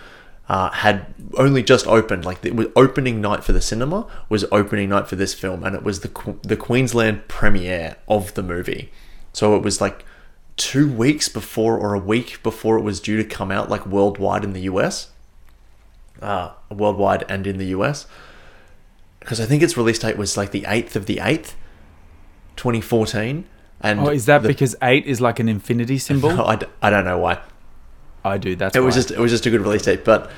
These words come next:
Speaker 2: Nailed
Speaker 1: the
Speaker 2: it.
Speaker 1: premiere was happening on the thirty-first of July, which was so stupid early,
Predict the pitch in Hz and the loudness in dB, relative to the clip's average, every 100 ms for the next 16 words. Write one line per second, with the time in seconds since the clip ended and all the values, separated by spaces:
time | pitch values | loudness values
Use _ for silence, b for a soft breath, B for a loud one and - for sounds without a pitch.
0 | - 92 85 - 143 135 151 160 127 117 | -10 -4 -2 2 2 4 6 6 4 -2
1 | - 104 104 - 104 101 98 - - 110 | -2 -4 -4 0 0 2 -2 -4 6 6
2 | 107 98 - - 104 101 - - - 101 | 6 0 -4 2 4 4 -2 -6 -2 -2
3 | - 107 92 101 95 85 104 107 131 131 | 0 -4 2 2 2 0 -4 -4 -4 -2
4 | - - 147 165 151 107 98 - - 143 | -2 -2 0 2 2 2 0 -4 0 0
5 | 120 110 - 101 95 92 95 | 0 -2 0 0 2 0 -4